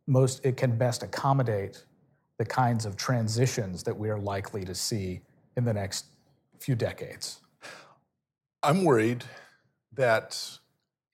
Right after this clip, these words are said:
Speaker 2: what we will see is not really an attempt to best accommodate this. What I'm worried is that demagogues will exploit the fact that people are worried about their future and use that to try to grasp political power. Because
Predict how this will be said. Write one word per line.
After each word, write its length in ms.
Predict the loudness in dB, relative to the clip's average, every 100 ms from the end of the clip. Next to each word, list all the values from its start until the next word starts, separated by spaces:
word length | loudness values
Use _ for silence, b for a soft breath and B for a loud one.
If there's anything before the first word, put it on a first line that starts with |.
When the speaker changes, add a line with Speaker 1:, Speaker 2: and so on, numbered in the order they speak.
| _ _ _ _ _ _ _ _
Speaker 2:
what 260 | -2 -2 -2
we 100 | -4
will 200 | -2 -2
see 360 | -2 -2 -4
is 200 | -4 -4
not 220 | 0 -2 0
really 240 | -2 -2
an 80 | -4
attempt 440 | -10 -6 -6 -6 -12
to 100 | -4
best 340 | -2 -2 -6
accommodate 680 | -6 -4 -2 -2 -4 -6 -6
this. 300 | -6 -6 -6
What 120 | -4
I'm 200 | -4 -2
worried 220 | -2 -2
is 140 | -4 -8
that 160 | -10
demagogues 600 | -8 -8 -4 0 0 -4
will 140 | -8 -8
exploit 540 | -10 -6 -2 -2 -4
the 60 | -10
fact 420 | -2 0 -2 -8
that 180 | -14 -12
people 300 | -14 -8 -6
are 100 | -4
worried 480 | 0 0 0 -4
about 380 | -6 0 0 0
their 160 | -6 -8
future 520 | -10 -14 -8 -8 -8 B B B B B
and 320 | -10 -8 -8 -10
use 360 | -6 -4 -4 -4
that 320 | 2 2 0
to 80 | -8
try 280 | -4 0 0
to 80 | -2
grasp 540 | 0 4 4 2 -8
political 400 | -8 -8 -8 -8
power. 400 | -4 -4 -4 -10 _ _ _ _
Because 520 | -2 2 2 2 -2